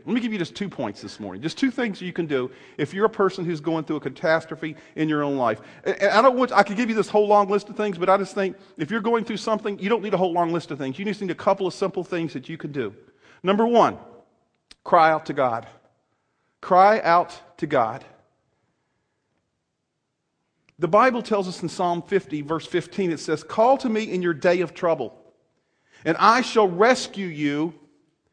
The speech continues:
and you will honor me." You know what that says? That the most honoring thing we can do for God, or one of the most honoring things we can do for God,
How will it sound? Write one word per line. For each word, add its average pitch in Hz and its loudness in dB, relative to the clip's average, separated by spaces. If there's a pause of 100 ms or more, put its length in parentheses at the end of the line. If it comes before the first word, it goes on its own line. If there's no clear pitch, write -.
(640)
and 180 2
you 247 2
will 214 4
honor 247 4
me." 135 0
You 330 -4
know 494 -4
what 494 -2
that - -4
says? 302 -2 (1400)
That 233 -4
the 247 0
most 233 2
honoring 277 4
thing 254 -2
we 240 -4
can 226 -4
do 226 -4
for 214 -4
God, 233 2
or 208 4
one 214 2
of 359 0
the 294 2
most 214 2
honoring 190 2
things 185 -6
we 180 -6
can 180 -6
do 180 0
for 175 -8
God, 160 4